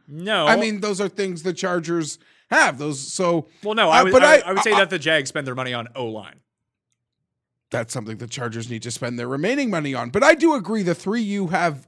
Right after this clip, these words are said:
Speaker 2: have earmarked, to me, there's a definitive gap between, um, between those three and the others, in my opinion.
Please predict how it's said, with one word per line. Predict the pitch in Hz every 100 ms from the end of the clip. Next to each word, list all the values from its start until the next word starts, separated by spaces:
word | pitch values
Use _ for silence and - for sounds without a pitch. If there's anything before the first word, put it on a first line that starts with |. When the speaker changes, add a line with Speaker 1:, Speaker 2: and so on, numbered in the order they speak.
| -
Speaker 2:
have | 160 143
earmarked, | 156 147 131 120 -
to |
me, | 151 151 147 - _ _
there's | 165 147
a | 143
definitive | 151 - 196 196 180 135
gap | 143 160 151 -
between, | 135 117 143 139 139 135
um, | 135 127 123 117 _ _ _ _ _ _
between | 143 135 156 147
those | 135 135 -
three | 131 127 120
and | 117
the | 117
others, | 110 98 - -
in | 165 170
my | 170 160
opinion. | 151 131 127 113 107 110